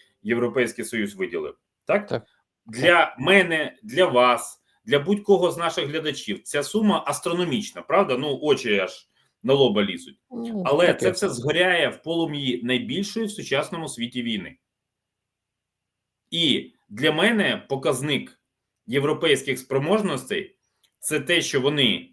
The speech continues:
Speaker 1: перше, не можуть підняти рівень витрат. Деякі країни навіть до двох відсотків, це чверть країн нато. Про п'ять відсотків це взагалі, е, навіть у Сполучених Штатів такого немає.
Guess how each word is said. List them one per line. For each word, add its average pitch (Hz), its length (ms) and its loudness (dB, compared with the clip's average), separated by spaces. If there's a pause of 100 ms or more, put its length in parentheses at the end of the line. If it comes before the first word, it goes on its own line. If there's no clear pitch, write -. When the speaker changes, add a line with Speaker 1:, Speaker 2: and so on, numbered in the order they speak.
(100)
Speaker 1:
перше, 104 400 4
не 113 120 0
можуть 120 400 -2
підняти 110 720 0
рівень 110 520 0 (560)
витрат. 120 500 0 (800)
Деякі 127 380 4
країни 117 440 0
навіть 113 280 0
до 123 100 0
двох 107 340 -4
відсотків, 151 480 -6
це 160 160 -10
чверть 147 400 0
країн 143 380 -4
нато. 139 360 -8 (760)
Про 151 380 4
п'ять - 380 4
відсотків 131 560 -2
це 131 180 -2
взагалі, 113 600 -2 (420)
е, 107 640 2
навіть 135 300 0
у 139 60 -2
Сполучених 135 580 -4
Штатів 104 380 0
такого 117 380 -4
немає. 127 460 -4